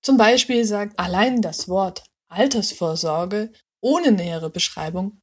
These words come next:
einfach gar nichts aus. Wie hoch ist die? Beteiligt sich der Arbeitgeber? Das sind alles Fragen, die das Ganze dann attraktiv machen.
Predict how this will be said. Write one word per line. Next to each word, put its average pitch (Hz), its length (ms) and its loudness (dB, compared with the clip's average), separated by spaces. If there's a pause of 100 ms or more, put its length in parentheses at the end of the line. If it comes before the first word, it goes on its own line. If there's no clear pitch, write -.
einfach 202 280 -6
gar 160 260 -2
nichts - 360 -6
aus. - 480 -6
Wie 214 140 4
hoch 262 300 4
ist - 300 -4
die? 214 340 0
Beteiligt 208 640 0
sich 185 220 -4
der - 160 -6
Arbeitgeber? 185 680 -2
Das 240 160 0
sind 294 220 -6
alles 185 220 0
Fragen, 180 480 -4 (340)
die 214 80 0
das 202 180 4
Ganze 175 320 -4
dann 170 280 -8
attraktiv 185 680 -4
machen. - 300 -16